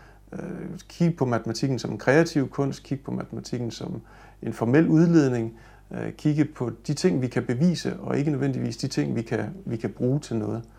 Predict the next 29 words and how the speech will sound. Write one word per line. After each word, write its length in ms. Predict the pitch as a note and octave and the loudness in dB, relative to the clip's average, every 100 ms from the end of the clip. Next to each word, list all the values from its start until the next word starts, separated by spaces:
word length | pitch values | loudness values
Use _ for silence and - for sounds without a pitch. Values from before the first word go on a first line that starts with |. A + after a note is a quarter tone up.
| - - - - - | -20 -20 -20 -20 2
Ikke 220 | D3+ F3 | 8 10
at 80 | C#3 | 8
sige, 160 | - C#3+ | 6 0
at 80 | B2+ | 2
de 100 | C3+ | 0
ikke 160 | D3+ | 2
også 160 | D3+ - | 0 2
gerne 200 | B2+ C3 | 2 2
vil 80 | A#2+ | 2
bruge 220 | D3 D#3+ | 4 4
det 80 | D3 | 2
til 100 | B2 | -4
noget, 160 | A#2+ | -4
men 160 | A#2+ A#2 | -2 -4
det 160 | A#2 | -6
bliver 140 | B2+ A#2+ | -4 -2
matematik 480 | A#2+ A#2+ A#2 G3 F#3+ | -2 -2 2 2 0
for 380 | - B2+ A#2 - - - - - - - - - | 0 2 2 -2 -20 -20 -20 -20 -20 -20 -20 -8
erkendelsens 600 | A#2 - F3+ B2+ - - | -4 6 6 6 0 -4
egen 300 | - B2+ D3 | -2 0 -2
skyld, 280 | - C#3 C3 | 2 0 0
det 120 | A#2+ | -6
bliver 140 | B2 | -6
matematik 480 | A#2 A2 A#2+ - D3 | -6 -4 -8 -4 -6
for, 300 | - A2+ A2 | -4 -6 -6
for 180 | - - | -6 -6
matematikkens 720 | A2+ G#2+ - - G#3 G#3 - | -4 -6 -6 -4 -2 -4 -6
egen 200 | B2 B2+ | -6 -6
skyld. 200 | - - | -8 -10